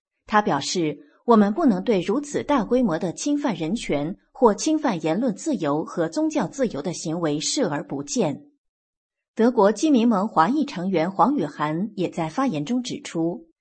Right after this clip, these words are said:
，“难能可贵的是，虽然面对着残酷的迫害，但是我们从来没有听说法轮功学员有过任何暴力的举动。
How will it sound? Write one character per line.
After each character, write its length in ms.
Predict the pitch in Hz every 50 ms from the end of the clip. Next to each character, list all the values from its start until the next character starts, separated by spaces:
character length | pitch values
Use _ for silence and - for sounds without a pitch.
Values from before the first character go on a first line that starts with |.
| _ _ _ _ _
，“难 200 | 226 208 214 240
能 140 | 233 226 262
可 220 | 285 - 190 151
贵 180 | 147 - 311 269
的 140 | 185 165
是， 480 | 151 - - - 165 147 147 143 - - _ _ _ _
虽 240 | - - 302 320 294
然 200 | 220 170 160 180
面 200 | 240 277 233 185
对 140 | 240 220 196
着 140 | 202 156
残 260 | 151 - - - 302 226
酷 160 | - 339 311
的 140 | 202 151 -
迫 240 | - - 262 190
害， 440 | 147 - - 220 202 151 - - - _ _ _ _ _ _
但 160 | - 262 247
是 140 | 226 - 240
我 120 | 202 180
们 160 | 165 160 160
从 240 | 165 - - 226 285
来 160 | 240 247 208
没 140 | 202 185 180
有 120 | 208 175 -
听 260 | - - 190 185 196
说 420 | 190 - 202 185 185 185 190 - - _ _
法 200 | - 226 185 175
轮 180 | 151 156 156
功 160 | 180 - 311
学 240 | 311 - - 185 170
员 340 | 190 185 165 160 156 160 - -
有 160 | - 170 147
过 180 | 147 170 170 165
任 220 | 170 320 311 233
何 240 | - - 165 151 151
暴 200 | - 320 294 220
力 140 | 190 202 170
的 140 | 165 147
举 200 | 147 - - - -
动。 420 | - 196 180 151 147 - - -